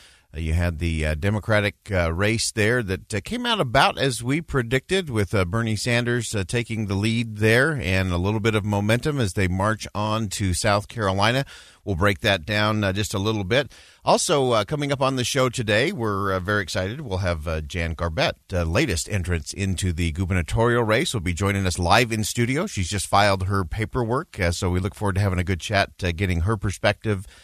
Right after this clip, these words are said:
and her vision, why she's in the race and what she wants to do as Utah's governor.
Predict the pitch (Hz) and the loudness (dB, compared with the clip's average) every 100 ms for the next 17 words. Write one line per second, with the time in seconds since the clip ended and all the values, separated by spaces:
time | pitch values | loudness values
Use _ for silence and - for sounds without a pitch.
0 | - - 107 110 147 156 185 - 78 80 | -20 -2 2 4 2 2 0 0 0 2
1 | 95 - 107 110 101 98 98 90 - 85 | 2 0 -2 0 0 0 0 -2 -2 -2
2 | 80 87 - 110 95 85 - 92 82 95 | -2 -2 -4 -2 0 -2 -2 -2 2 2
3 | 82 - - _ 92 90 80 92 101 90 | 2 -4 -20 _ -2 0 0 0 2 2
4 | 76 95 90 82 78 | 2 0 0 0 -4